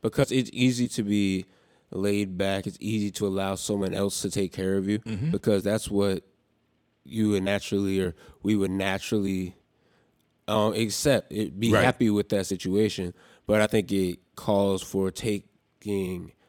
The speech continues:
Speaker 1: a stand. It calls for making the decision to become a man.
Speaker 2: Mm-hmm. Mm-hmm.
Speaker 1: Um, but then even talking before that,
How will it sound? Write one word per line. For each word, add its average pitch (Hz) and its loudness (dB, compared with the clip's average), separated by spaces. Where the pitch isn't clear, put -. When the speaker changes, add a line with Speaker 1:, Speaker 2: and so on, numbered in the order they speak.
Speaker 1:
a 90 -4
stand. 98 -4
It 92 -6
calls 101 -4
for 98 -6
making 104 -4
the 95 -4
decision 92 -6
to 92 -12
become 110 2
a 85 -4
man. 110 0
Speaker 2:
Mm-hmm. 110 6
Mm-hmm. 85 0
Speaker 1:
Um, 92 0
but 113 4
then 117 4
even 117 4
talking 107 0
before 98 -2
that, 95 -4